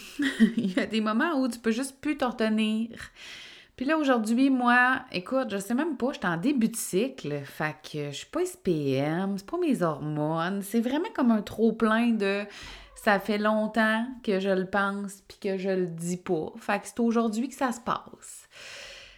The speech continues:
Puis, euh, encore une fois, je répète, puis je leur dirai plus après, là, que c'est rempli d'amour et de bienveillance, pour de vrai, pour de vrai, de vrai, de vrai.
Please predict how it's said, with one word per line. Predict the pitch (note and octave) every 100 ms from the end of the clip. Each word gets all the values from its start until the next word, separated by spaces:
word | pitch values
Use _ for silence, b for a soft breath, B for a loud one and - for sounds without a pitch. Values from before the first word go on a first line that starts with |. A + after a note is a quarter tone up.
| B
Puis, | - B3
euh, | A#3 A#3
encore | A#3 C4+ C#4
une | B3
fois, | A#3 A3 A3+ - _ - -
je | G3+
répète, | G#3 G#3 G3+ A3 A3 - - - _ _ _ _
puis | - G#3
je | G3
leur | F#3 F3+
dirai | F#3 G3+
plus | G3 A3
après, | G3+ F3 G3 F#3
là, | D#3+ F3+ - _ - F#3 -
que | F3+
c'est | F3+ F#3+
rempli | F#3 F#3 F#3 A3+
d'amour | G3+ E3+ E3+ E3+
et |
de | D#3+
bienveillance, | D#3+ D#3 D3+ D#3+ F3 F3+
pour | - F#3 G#3
de | F3
vrai, | D3 D3+ D3+ F3+ F#3
pour | A3+ G3+
de |
vrai, | F3 F3
de | F3+
vrai, | D#3 D#3 E3
de |
vrai. | C#3+ D3+ D#3+ F#3